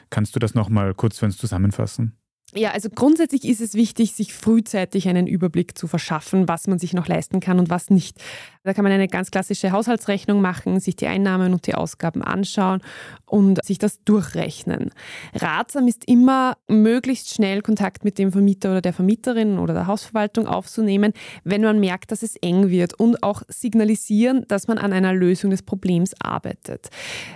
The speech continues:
Speaker 2: Weil, wenn der Vermieter oder die Vermieterin erst einmal eine Räumungsklage einbringt, weil eben die Miete nicht bezahlt wird, dann wird's sehr schnell sehr kompliziert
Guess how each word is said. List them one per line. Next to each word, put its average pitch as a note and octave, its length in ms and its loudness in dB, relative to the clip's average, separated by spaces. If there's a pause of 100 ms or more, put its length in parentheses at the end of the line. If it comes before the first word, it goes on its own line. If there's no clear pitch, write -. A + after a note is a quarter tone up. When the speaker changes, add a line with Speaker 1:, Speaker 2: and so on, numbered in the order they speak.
(280)
Speaker 2:
Weil, E3 520 -4
wenn G3+ 120 4
der G#3 100 2
Vermieter A3+ 360 2
oder G#3+ 100 2
die F#3+ 100 0
Vermieterin G#3 580 0
erst - 240 -6
einmal G#3 180 0
eine F3+ 200 2
Räumungsklage F3 760 -2
einbringt, G3+ 640 2
weil F3+ 140 0
eben F3+ 180 0
die F3 100 2
Miete A3 260 4
nicht F#3 200 -2
bezahlt D#3 480 -6
wird, F#3 240 -2 (400)
dann G3 200 2
wird's B3+ 360 -2
sehr - 360 -4
schnell G3 300 -2
sehr F#3 160 -4
kompliziert G#3+ 920 0